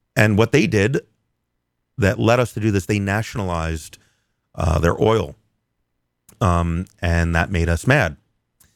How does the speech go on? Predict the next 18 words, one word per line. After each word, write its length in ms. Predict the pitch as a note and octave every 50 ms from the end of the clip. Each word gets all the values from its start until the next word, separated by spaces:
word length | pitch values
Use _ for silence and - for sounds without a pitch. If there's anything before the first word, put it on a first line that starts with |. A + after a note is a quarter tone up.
| _ _ _ _ _ _ _ _ _ _
because 240 | - F2 - D#2 D2+
we 100 | E2 D#2+
helped 220 | D#2 D#2+ C#2+ - -
them 120 | D#2+ D#2
build 200 | D#2 A2 - G#2+
the 60 | G2
shit. 240 | - - - - - _ _ _ _ _ _ _ _ _ - - _ _ _ _ _ _ _ _ _
So 280 | - F2+ E2+ F2 E2+
we 160 | E2 F#2 A#2
got 200 | C#3+ C#3+ - B2+
mad. 320 | G#2+ F#2+ E2+ D2 C#2 C2+ C2+
We 100 | D#2 E2+
said, 280 | - - E2+ - G2+ A2
"Well, 200 | - F3+ G3+ F#3+
you 140 | D#3 - -
can't 380 | _ - - F#3+ F#3+ - -
do 180 | F3 A3+ A3 C#3
that." 320 | F#2 D2 D#2+ - - -